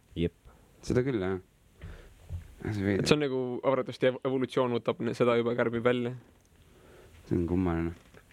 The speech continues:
Speaker 3: Ja see oli, et,
Speaker 2: Ja see
Speaker 3: äh, miks sul kulmud on üldse, oli see, et nagu higi silma ei vajuks?
Speaker 2: No üldse mustus. See tege-, tegelikult kulmud takistavad päris palju me-, ja sa ei, ilmselt ei taju seda enne, kui sul mingi põhjusel kulmud on kadunud.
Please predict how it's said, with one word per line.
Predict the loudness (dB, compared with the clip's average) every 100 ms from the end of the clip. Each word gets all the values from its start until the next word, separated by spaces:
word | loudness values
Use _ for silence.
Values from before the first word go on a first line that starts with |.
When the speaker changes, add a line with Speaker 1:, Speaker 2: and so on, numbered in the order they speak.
| -20 -20 -4
Speaker 3:
Ja | 0
see | 2
oli, | 0 -4
et, | -2
Speaker 2:
Ja |
see | -2 -4
Speaker 3:
äh, | -8
miks | -6 -4 -4
sul | -4
kulmud | 0 0 2 0 0
on | 0
üldse, | -4 -4 -4 -4 0
oli | 0 2
see, | 0
et | 0
nagu | -2 -2
higi | -2 -4 0 0
silma | 2 2 0 0
ei | 2
vajuks? | 0 -2 -12 -20 _ -6
Speaker 2:
No | 2 2
üldse | 0 -4
mustus. | -6 -6 -6 -8 -6
See | -2 0
tege-, | 0 -2 -4
tegelikult | 0 0 -2 -6
kulmud | -4 -4 -4
takistavad | -8 -6 -4 -2
päris | -2 0
palju | 0 0 0
me-, | -4 -4
ja | -4 -2
sa | 0
ei, | 2 2
ilmselt | -2 -2
ei | 0 2
taju | 2
seda | 0 0 0
enne, | -2
kui | -2
sul | 0
mingi | 0 0
põhjusel | 2 0 2
kulmud | 2 2 2
on | 2
kadunud. | 2 -2